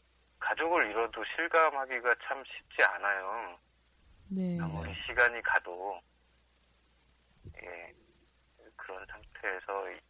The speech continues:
Speaker 1: 이 문제를 가지고 언론이든 술자리에서든 계속 이렇게 실감하-,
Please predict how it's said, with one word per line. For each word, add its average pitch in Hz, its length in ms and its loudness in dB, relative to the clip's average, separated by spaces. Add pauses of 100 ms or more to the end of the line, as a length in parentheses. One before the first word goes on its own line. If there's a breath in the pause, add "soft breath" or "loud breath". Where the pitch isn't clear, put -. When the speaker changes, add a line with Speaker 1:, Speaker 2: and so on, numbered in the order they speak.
(200)
Speaker 1:
이 - 1080 -20
문제를 101 480 -8
가지고 95 600 -8
언론이든 101 1000 -2 (1400 loud breath)
술자리에서든 98 1120 2 (920)
계속 95 260 -8
이렇게 - 220 -8 (3000)
실감하-, 117 1160 8